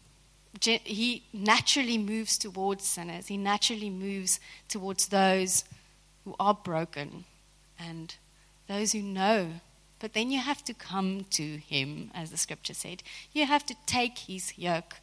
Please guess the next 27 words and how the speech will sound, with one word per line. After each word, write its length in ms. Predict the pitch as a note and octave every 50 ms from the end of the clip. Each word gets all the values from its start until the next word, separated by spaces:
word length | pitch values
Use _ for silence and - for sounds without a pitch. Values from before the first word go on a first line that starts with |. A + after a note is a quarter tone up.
| - - - - - - - - - - - -
You 80 | C4+
have 240 | B3 C#4+ D#4 D4 - -
to 260 | - C4 B3+ A#3+ A#3 - - - - - - _ _ _ _ _ _ A3+
accept 680 | A3+ - - - - - C#4+ C#4 C#4 - - - - - - - -
the 80 | G3+ F#3
fact, 340 | - G3+ F3+ F3 F3+ - -
we 100 | B3+ A#3+
have 180 | B3 D#4 - -
to 100 | - A#3+
accept 360 | - - - C#4 B3 - -
the 60 | A#3
fact 240 | - A3+ G#3+ - -
that 140 | A3 - -
we 100 | G#3+ G3+
are 40 |
sinners. 600 | F#3+ - - A3 G#3 F#3+ F3 E3 E3+ F#3 - - - - - - - - - - - - - - - - - - - - - - - - - - -
Then 160 | - A#3+ B3+
he 60 | C#4 C4+
can 180 | C#4 A#3 G#3
move 200 | G3 F#3+ F#3+ F#3
towards 360 | - - F3+ E3+ F3 F3+ -
us. 80 | F#3 F#3
Then 160 | - B3+ C4+
he 40 | D4
can 180 | C#4 B3+ A#3+ -
touch 380 | - - A3+ G#3+ - - -
us. 300 | F#3 - F#3 - - -